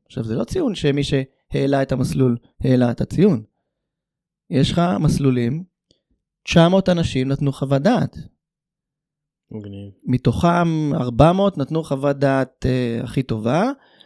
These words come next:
Speaker 1: עוד שלוש מאות נתנו את השני הכי טוב. תקשיב, כשאתה הולך לכזה מסלול, אתה לא יכול לפספס. אין פספוס פה. אתה לא תצא לא מבסוט. אה, לכן זה מאוד נגיש.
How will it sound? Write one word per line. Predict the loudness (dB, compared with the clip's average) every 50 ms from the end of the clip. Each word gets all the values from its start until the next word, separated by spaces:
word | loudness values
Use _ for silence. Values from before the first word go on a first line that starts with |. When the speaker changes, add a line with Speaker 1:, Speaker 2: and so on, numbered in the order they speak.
| _ _ _
Speaker 1:
עוד | -2 0 0 0
שלוש | 2 2 6 6 6 6 4
מאות | 0 0 0 0
נתנו | -2 -4 -2 -2 0 0 2 2 2 0 0 0 -2 -2
את | -2 0 -2 -2 -2 -4 -6 -12 _ _ _ _ _
השני | -2 0 2 2 4 2
הכי | 2 2 0 -2
טוב. | 0 0 0 0 -2 -8 -16 _ _ _ _ _
תקשיב, | _ -14 -8 0 4 4 4 4 2 -4 -16 -20 _ _ _
כשאתה | 2 4
הולך | 6 6 6 4
לכזה | 4 2 4 2 4 4
מסלול, | 2 2 2 0 0
אתה | 2 2
לא | 0
יכול | 0 0 -4
לפספס. | -4 -4 -6 -2 -2 -2 -2 -2 -8 -16 _ _ _ _ _ _ _ _
אין | -8 -8 -4 -4
פספוס | -6 -4 0 0 -2 -2
פה. | 0 -4 -4 -4 -4 _ _ _ _ _ _ _ _ _ _ _ _ _ _ _ _ _ _ _ _ _ _ _ _ _ _ _
אתה | 2 4
לא | 4 4
תצא | 4 0 -2 2 2 4 4 6 4 4 2 0 0 0 -2 -2 -2 -2 -2 4
לא | 6 6 6
מבסוט. | 6 4 6 6 4 4 4 0 -10 -18 -18 _ _ _ _ _ _ _ _ _ _ _ _ _ _ _ _ _ _ _ _ _ _ _ _ _ _ _ _ _ _ _ _ _ _ _ _ _ _ _ -10
אה, | -8 -6 -6 -6 -6 -8 -10 -8 -8
לכן | -8 -8 -4 -2 0 2 2 2 2 2
זה | 2 2
מאוד | 4 4 2 2 2
נגיש. | 0 -2 -2 -2 -2 -2 -4 -6 -12 -16 -20